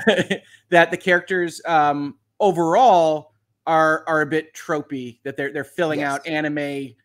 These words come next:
Speaker 2: um, uh, archetypal positions. Is, is that, is that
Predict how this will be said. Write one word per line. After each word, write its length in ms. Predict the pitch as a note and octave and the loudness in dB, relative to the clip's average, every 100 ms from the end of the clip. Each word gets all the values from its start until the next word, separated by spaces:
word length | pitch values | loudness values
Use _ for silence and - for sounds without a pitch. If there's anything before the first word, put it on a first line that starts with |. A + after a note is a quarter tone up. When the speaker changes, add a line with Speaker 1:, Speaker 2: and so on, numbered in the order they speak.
| _ | _
Speaker 2:
um, 560 | - C#3 C3 B2+ B2+ A#2+ _ _ _ - | -4 -2 -2 -4 -8 -12 _ _ _ -14
uh, 160 | C3+ B2 - | -12 -12 -6
archetypal 580 | F3+ D4+ - F3 E3+ D#3+ | -6 -6 -4 -4 -2 -8
positions. 680 | D#3+ C3 C3+ - G#2 D#2+ - | -8 -10 -10 -12 -18 -20 -20
Is, 100 | C3 | -16
is 180 | D3+ B2+ | -14 -6
that, 260 | D3 C#3+ - | -6 -6 -10
is 80 | D3 | -10
that 220 | D3 C#3+ | -8 -8